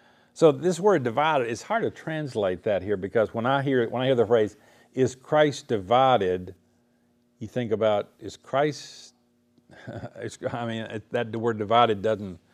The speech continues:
quite fit what this means here. Uh, this means, you know, um,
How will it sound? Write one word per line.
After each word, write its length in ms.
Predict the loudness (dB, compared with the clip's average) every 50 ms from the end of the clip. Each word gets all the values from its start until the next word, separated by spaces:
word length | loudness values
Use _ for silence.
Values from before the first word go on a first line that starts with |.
| _ _ _ _ _
quite 280 | 0 2 2 2 2 -4
fit 400 | -18 -20 0 2 2 2 2 2
what 280 | 2 2 2 2 2
this 240 | -2 -2 -2 -2 -4
means 440 | -6 -4 -4 -2 -2 -2 -4 -4 -6
here. 420 | -6 -6 -4 -4 -4 -6 -8 -10 _ _ _ -20 _ _ _ _ _ _ _ _ _ _ _ _ _ _ _ _ _
Uh, 300 | 2 4 4 6 4 2 0 _ _ _
this 360 | -8 6 8 8 8 8 0
means, 760 | 0 2 2 2 2 2 2 0 -2 -2 -4 -8 -12 -14 -16 _
you 120 | -6 -4 0
know, 540 | 2 4 4 4 4 4 4 2 0 -2 _ _ _
um, 600 | -2 0 2 2 2 2 0 0 -2 -6 -12 -16